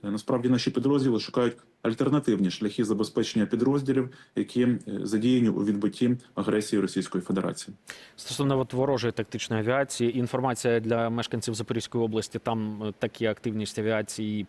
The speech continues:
Speaker 2: пуски кабів, е, фіксують повітряні сили, будь ласка, безпечні місця. По, е, пане Павле, по вашій зоні відповідальності тут яка активність ворожих літаків, гелікоптери, можливо, керовані, не керовані бомби?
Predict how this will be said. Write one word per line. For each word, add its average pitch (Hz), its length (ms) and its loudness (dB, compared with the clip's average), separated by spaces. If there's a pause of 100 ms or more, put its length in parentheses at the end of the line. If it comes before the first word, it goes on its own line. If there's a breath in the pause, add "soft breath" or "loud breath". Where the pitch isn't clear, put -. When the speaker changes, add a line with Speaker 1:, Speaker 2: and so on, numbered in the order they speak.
Speaker 2:
пуски 131 320 -4
кабів, 127 500 0
е, 110 140 0
фіксують 113 420 -4
повітряні 113 460 -2
сили, 139 280 0
будь 104 140 -4
ласка, 107 260 -2
безпечні 110 380 -4
місця. 131 380 0 (540 loud breath)
По, 131 340 4
е, 117 40 2
пане 139 220 0
Павле, 120 360 2 (120)
по 135 100 0
вашій 131 400 2
зоні 117 260 0
відповідальності 117 760 -2
тут - 240 -8
яка 110 220 0
активність 107 480 -6
ворожих 107 400 -4
літаків, 117 420 -2
гелікоптери, 120 600 0
можливо, 98 500 -4 (440 loud breath)
керовані, 120 500 2
не 117 140 0
керовані 110 460 0
бомби? 98 400 -2